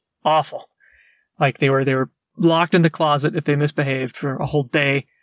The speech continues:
Sometimes they didn't go with, you know, they went without food. Terrible time. So it seems like maybe Kim could be this kind of Peter Pan alternative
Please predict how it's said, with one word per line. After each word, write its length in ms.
Sometimes 400
they 100
didn't 280
go 140
with, 180
you 80
know, 80
they 80
went 140
without 200
food. 340
Terrible 300
time. 340
So 260
it 140
seems 340
like 340
maybe 760
Kim 440
could 360
be 200
this 180
kind 200
of 120
Peter 280
Pan 420
alternative 880